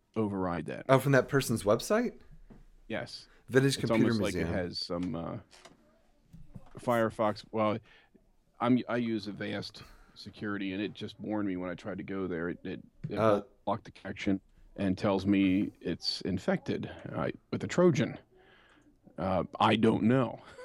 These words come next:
Speaker 2: If you go to their external site or the, the eBay
Speaker 1: If I
Speaker 2: store?
Speaker 1: go to, no, if I go to their external site, I followed the link in the auction.
Speaker 2: Wow, look at the,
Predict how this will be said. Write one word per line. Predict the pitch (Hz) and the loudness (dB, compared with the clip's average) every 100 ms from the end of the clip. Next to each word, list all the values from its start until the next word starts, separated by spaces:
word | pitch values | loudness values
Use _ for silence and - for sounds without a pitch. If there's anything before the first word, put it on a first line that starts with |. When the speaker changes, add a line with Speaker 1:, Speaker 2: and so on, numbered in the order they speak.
| - - - - 156 | -18 -20 -20 0 4
Speaker 2:
If | 147 | 6
you | 160 | 8
go | 156 | 8
to | 139 | 8
their | 127 110 | 6 6
external | - 131 131 147 | 4 2 2 0
site | - 156 165 | 2 4 4
or | - 107 | 2 2
the, | 95 92 87 - _ _ _ - | 4 4 4 -2 _ _ _ -4
the | 107 110 | 0 0
eBay | 101 | 2
Speaker 1:
If | 82 | 0
I | |
Speaker 2:
store? | - - 110 76 - - 113 | -2 -6 -4 -6 -10 -14 -4
Speaker 1:
go | 127 | -2
to, | 117 - _ - | -2 -6 _ -4
no, | 127 | -2
if | 113 | -2
I | |
go | 117 117 | -4 -6
to | |
their | 113 117 | -6 -10
external | - 107 139 | -10 -10 -10
site, | 123 87 - | -10 -14 -14
I | - | -16
followed | 110 110 107 | -6 -4 -4
the | 101 | -4
link | 107 110 | -6 -2
in | |
the | 101 | -2
auction. | 110 123 - - - - | 0 -2 -8 -14 -16 -6
Speaker 2:
Wow, | 123 117 | 0 0
look | 170 | 0
at | 247 | -2
the, | - | -2